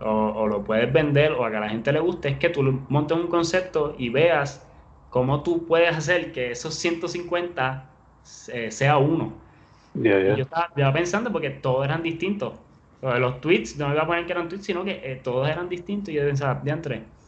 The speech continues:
Speaker 1: Y esto viene de los C Ds de música. Los C Ds de música, cada canción es una cosa distinta. Y simplemente el C-, el C D, el título o el concepto, en este caso, me, me inspiró Tyler, The Creator, con Wolf.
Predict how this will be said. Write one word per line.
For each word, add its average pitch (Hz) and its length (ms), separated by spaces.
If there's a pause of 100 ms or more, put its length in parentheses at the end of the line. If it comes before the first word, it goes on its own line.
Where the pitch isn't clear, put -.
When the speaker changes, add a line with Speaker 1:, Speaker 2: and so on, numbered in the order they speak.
(240)
Speaker 1:
Y 143 60
esto 143 180
viene 190 200
de 208 80
los 165 120
C 147 100
Ds 135 140
de 170 80
música. 160 320
Los 120 100
C 123 80
Ds 117 60
de 143 60
música, 190 260
cada 165 160
canción 196 280
es 202 40
una 196 120
cosa 190 180
distinta. 196 640 (340)
Y 131 80
simplemente 165 520
el 190 100
C-, 147 300
el 143 120
C 139 180 (120)
D, 226 260
el 165 200
título 170 560 (340)
o 127 100
el 131 100
concepto, 151 800
en 139 160
este 135 240
caso, 160 720 (680)
me, 139 200
me 135 140
inspiró 139 840
Tyler, 135 280
The 131 160
Creator, 143 640
con 127 220
Wolf. 175 320